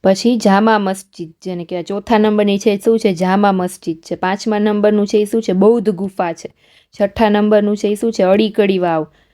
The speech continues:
પછી આ ખોડિયાલ માતાનું મંદિર, આ થિયેટર આઠ નંબરનું.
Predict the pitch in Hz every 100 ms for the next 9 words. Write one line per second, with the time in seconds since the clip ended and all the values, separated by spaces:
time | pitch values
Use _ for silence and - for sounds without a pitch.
0 | _ _ - 190 - 269 262 _ _ _
1 | _ - 190 208 208 226 214 208 202 202
2 | 185 175 170 165 165 - 180 - 220 220
3 | 196 175 160 175 175 - 190 170 165 160
4 | 156